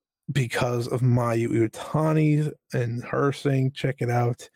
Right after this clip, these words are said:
Uh, it will be all about reviewing match reviews. I'm going to be doing about ten minute long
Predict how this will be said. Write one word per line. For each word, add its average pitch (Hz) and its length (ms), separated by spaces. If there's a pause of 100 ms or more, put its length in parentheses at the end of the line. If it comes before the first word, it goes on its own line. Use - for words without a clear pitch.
(560)
Uh, 110 440 (360)
it 127 100
will 113 160
be 113 420 (220)
all 202 260
about 202 320
reviewing 143 680
match 135 500
reviews. - 440
I'm 123 140
going 123 260
to 127 100
be 120 120
doing 120 400
about 123 280 (680)
ten 202 340
minute 208 300
long 160 600